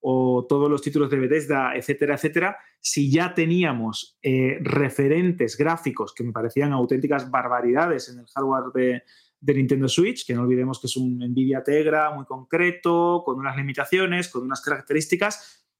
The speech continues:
imaginad qué se puede hacer con un hardware mucho más potente, mucho más capacitado y con todas las técnicas, repito, que tenemos a día de hoy de rescalado, de trucos a la hora de, de cargar, eh, texturas, de ofrecer resoluciones.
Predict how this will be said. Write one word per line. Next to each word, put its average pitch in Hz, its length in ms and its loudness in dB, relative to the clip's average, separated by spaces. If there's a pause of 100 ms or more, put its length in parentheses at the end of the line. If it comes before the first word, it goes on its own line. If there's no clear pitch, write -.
(160)
imaginad 135 680 2 (100)
qué 143 80 0
se 143 160 -2
puede 147 220 2
hacer 196 420 -4 (160)
con 131 180 0
un 147 120 4
hardware 170 520 0
mucho 156 540 2
más 131 180 0
potente, 196 640 0 (320)
mucho 147 420 4
más 127 140 0
capacitado 202 760 -2
y 151 100 -8
con 117 360 -2
todas 180 420 0
las 175 200 -4
técnicas, 175 380 0
repito, 170 320 -2
que 175 80 -2
tenemos 143 320 -2
a - 40 0
día 156 100 4
de 156 100 4
hoy 170 160 2
de 151 160 0
rescalado, 175 720 0
de 156 120 2
trucos 151 500 0
a 151 40 -2
la 147 120 2
hora 147 200 0
de, 147 220 0 (320)
de 143 180 2
cargar, 170 680 0
eh, 156 220 2
texturas, 170 640 0
de 156 60 -2
ofrecer 143 560 -2
resoluciones. 175 880 -2